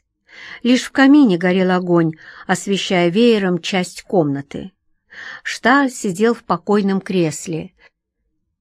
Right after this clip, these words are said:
то наблюдая людей, попадавших в светлую полосу камина, то поворачиваясь к зале и вглядываясь в огни возвышения. Во дворце были знакомые офицеры.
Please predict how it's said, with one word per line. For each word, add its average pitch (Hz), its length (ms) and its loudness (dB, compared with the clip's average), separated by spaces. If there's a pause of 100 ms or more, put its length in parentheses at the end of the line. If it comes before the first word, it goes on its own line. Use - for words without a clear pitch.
(220)
то 226 140 4
наблюдая 190 640 2
людей, 214 520 2
попадавших 226 680 0
в - 40 -12
светлую 214 500 0
полосу 214 480 -2
камина, 196 640 0 (420)
то 302 140 2
поворачиваясь 220 800 0
к 175 100 -6
зале 165 540 0 (300)
и 196 100 2
вглядываясь 214 720 0
в 180 40 -4
огни 175 280 0
возвышения. 160 880 -4 (920)
Во 202 100 0
дворце 196 440 0
были 269 240 0
знакомые 226 540 0
офицеры. 160 760 -6